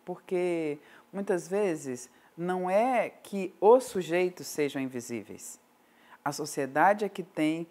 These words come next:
comprometido sua capacidade de enxergá-los. No bloco anterior eu falava que apesar de muito da documentação não ter sido nem produzida,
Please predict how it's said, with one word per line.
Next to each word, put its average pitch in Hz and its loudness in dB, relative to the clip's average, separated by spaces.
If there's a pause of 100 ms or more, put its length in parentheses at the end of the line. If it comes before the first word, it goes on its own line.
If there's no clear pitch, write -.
(180)
comprometido 165 -2
sua 190 0
capacidade 165 0
de 214 -6
enxergá-los. 170 -4 (600)
No 160 -4
bloco 233 6
anterior 190 0
eu 202 2
falava 135 2
que 127 -8 (380)
apesar 160 4
de 170 -6
muito 240 0
da 202 4
documentação 151 -2
não 190 -2
ter 185 -2
sido 135 -6
nem 185 -2
produzida, 131 -4